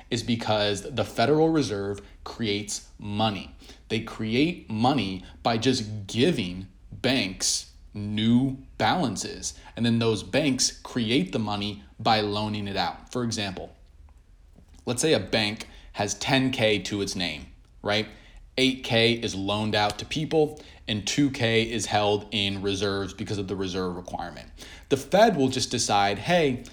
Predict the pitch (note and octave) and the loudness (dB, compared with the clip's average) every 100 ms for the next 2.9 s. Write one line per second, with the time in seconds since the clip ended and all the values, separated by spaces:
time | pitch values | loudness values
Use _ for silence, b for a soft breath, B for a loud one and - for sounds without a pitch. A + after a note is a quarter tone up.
0 | B - F3+ A#3 A3 - A2 G#2 - G#2+ | B -4 0 4 4 4 2 2 0 -2
1 | G2+ B B - C4 C4 B2+ C3 B2+ A2+ | -6 B B 6 10 10 8 2 2 2
2 | A2 G#2 G#2+ G#2+ F#2 F#2 G2 F2+ F2 | 2 0 0 2 0 0 -2 -4 -4